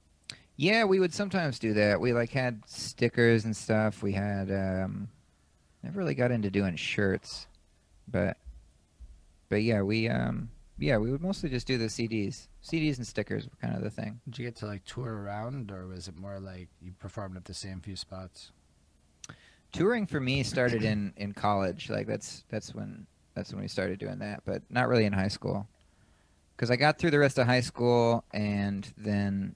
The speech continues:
Speaker 1: I moved away. Um, I moved to Atlanta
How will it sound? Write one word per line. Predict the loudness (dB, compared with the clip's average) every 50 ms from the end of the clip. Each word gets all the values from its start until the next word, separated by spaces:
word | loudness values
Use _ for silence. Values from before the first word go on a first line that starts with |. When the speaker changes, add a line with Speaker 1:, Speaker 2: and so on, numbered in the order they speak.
| _ _ -4
Speaker 1:
I | -2
moved | -2 0 2 4 6 8 8 6 6 4 2
away. | 2 4 4 6 6 6 4 4 4 2 0 -2 -4 -8 _ _ _ _ -4
Um, | -2 -2 -2 -2 -2 -4 -2
I | -2
moved | 0 0 -2 -2 0
to | 0 0 2
Atlanta | 2 0 0 -2 -2 -2 0 0 0 0 -2 -4